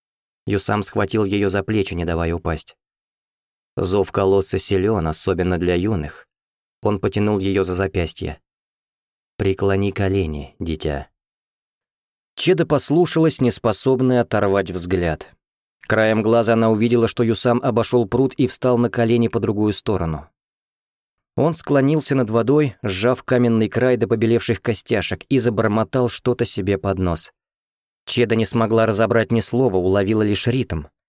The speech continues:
Бесконечное бормотание затягивало её. Ей казалось, что Юсам смотрит не в пруд, а в её душу, в её прошлое и будущее,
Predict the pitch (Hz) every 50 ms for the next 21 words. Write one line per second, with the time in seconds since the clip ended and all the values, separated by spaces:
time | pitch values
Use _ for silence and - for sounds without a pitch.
0 | _ _ _ _ _ _ _ _ - 104 101 - - 113 107 110 - - - 110
1 | 101 95 107 107 104 104 - - 110 107 107 107 98 98 104 98 - 123 120 98
2 | 90 85 82 82 80 80 78 78 76 76 73 - _ _ _ _ _ _ _ _
3 | _ _ _ _ _ _ - 101 123 165 175 - 156 131 98 110 139 151 151 135
4 | - - - 127 117 113 113 - - 139 135 127 117 - - 113 131 139 135 123
5 | 123 - - 117 113 101 - - - - 135 160 139 - 82 80 80 80 85 85
6 | 95 98 92 127 139 - - - - - _ _ _ _ _ _ _ _ - 104
7 | 101 113 101 110 - - 113 117 123 117 - 127 123 123 120 165 127 98 104 139
8 | 131 107 90 - - - 82 82 85